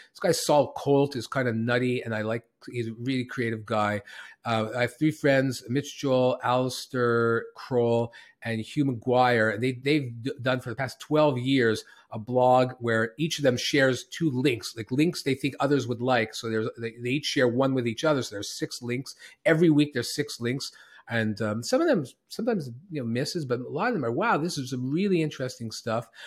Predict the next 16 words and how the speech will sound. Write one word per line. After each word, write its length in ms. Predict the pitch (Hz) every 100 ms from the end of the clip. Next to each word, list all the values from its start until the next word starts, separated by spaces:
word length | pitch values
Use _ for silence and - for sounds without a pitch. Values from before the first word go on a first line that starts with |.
| - - -
But 140 | - -
I 120 | 226
also 240 | 277 277
have 100 | 220
really 280 | 165 214 240
interesting 560 | 220 214 190 - 170 156
smart 420 | - 160 180 180
friends 360 | 143 156 165 -
on 180 | 135
social 360 | 123 139 135 131
media, 320 | 123 156 123
a 40 | 98
guy 140 | 113
like 160 | 110 107
Robert 440 | 117 120 120 -
Tursek. 580 | - 151 147 151 135 131